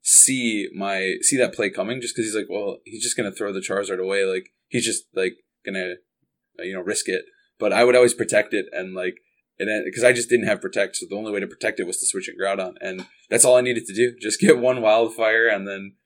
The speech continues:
I would, I would take the, I was able to take the win just because of how punishing and how effective it can be if they, you know, um,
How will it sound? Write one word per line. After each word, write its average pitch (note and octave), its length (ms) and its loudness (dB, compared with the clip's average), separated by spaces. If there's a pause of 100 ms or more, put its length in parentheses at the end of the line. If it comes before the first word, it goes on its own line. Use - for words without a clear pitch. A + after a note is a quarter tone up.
(260)
I F#2+ 100 0
would, G2 240 -2 (100)
I G#2 40 -2
would G2 180 -2
take G2+ 280 -4
the, G2 340 0 (120)
I G#2+ 200 4
was A#2 120 2
able G#2 160 -2
to - 100 -18
take G2+ 180 -2
the G2 100 -4
win G2+ 200 -4
just G2+ 140 -12
because G2+ 200 -6
of F#2 60 -10 (120)
how G2 380 -2 (280)
punishing G#2 380 -4
and G2 100 -6
how F#2+ 400 -4
effective G2 440 -6
it F#2 100 -4
can F#2 160 -12
be F#2+ 180 -4
if F#2 140 -8
they, F#2 260 -4 (380)
you F#2+ 100 -12
know, F#2 300 -10 (260)
um, F#2+ 360 -6